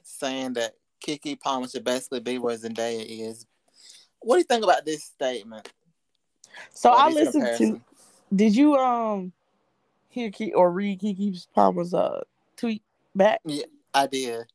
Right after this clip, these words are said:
Speaker 2: Okay, so I feel like, I mean, it could be some truth to, to it, but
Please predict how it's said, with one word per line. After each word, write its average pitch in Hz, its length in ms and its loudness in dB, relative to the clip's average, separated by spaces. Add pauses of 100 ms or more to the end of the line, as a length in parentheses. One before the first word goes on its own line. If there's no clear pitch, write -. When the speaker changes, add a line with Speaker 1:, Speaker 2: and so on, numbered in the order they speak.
(200)
Speaker 2:
Okay, 220 340 2
so 220 340 0
I - 240 -6
feel 262 200 -6
like, 226 360 -6 (1300)
I 240 60 -4
mean, 254 560 -10 (320)
it 233 160 -6
could 247 340 -6
be 220 180 -4
some 214 280 -4
truth 214 340 -8
to, 196 260 0 (180)
to 233 300 -4
it, 233 220 -6 (580)
but 202 500 6